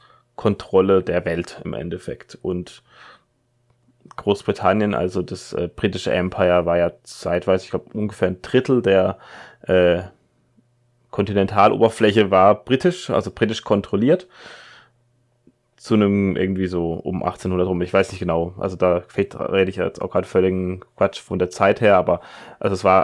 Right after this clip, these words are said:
gab eben so eine Zeit, wo das dann sehr stark war. Wird auch erst achtzehnhundertfünfzig oder so. Und natürlich die Amerikaner, also die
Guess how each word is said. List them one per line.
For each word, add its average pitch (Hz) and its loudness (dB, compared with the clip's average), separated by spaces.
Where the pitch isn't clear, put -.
gab 98 2
eben 95 -2
so 92 -12
eine 85 -4
Zeit, 87 0
wo 85 -4
das 87 -8
dann 82 -6
sehr 95 -2
stark - -4
war. - -12
Wird - -8
auch 90 -4
erst - -4
achtzehnhundertfünfzig 98 -8
oder 92 0
so. 90 -4
Und 104 2
natürlich 110 2
die - -10
Amerikaner, 104 2
also 92 -6
die - -16